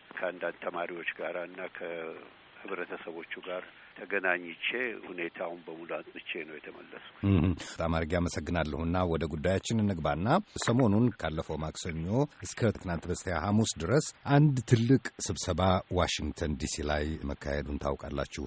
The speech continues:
Speaker 2: ፕሬዚደንት ኦባማ ያዘጋጁት ነው። ቤተ መንግስታቸው ዋይት ሀውስ ያዘጋጀው ስብሰባ በሁከተኛ ጽንፈኝነት ላይ የተካሄደ ስብሰባ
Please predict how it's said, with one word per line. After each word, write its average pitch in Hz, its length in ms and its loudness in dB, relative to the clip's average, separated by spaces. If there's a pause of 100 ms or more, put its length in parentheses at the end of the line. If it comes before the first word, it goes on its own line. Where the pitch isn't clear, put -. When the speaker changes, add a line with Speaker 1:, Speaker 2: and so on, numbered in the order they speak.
Speaker 2:
ፕሬዚደንት 73 420 -2
ኦባማ 73 300 0
ያዘጋጁት 71 560 -4
ነው። 64 140 -4
ቤተ 73 200 -6
መንግስታቸው 73 640 -2
ዋይት 85 260 2
ሀውስ 82 220 0
ያዘጋጀው 76 640 0 (360)
ስብሰባ 92 440 0 (460)
በሁከተኛ 113 1040 10 (380)
ጽንፈኝነት 101 840 8
ላይ 90 220 4 (220)
የተካሄደ 76 840 0 (600)
ስብሰባ 82 400 2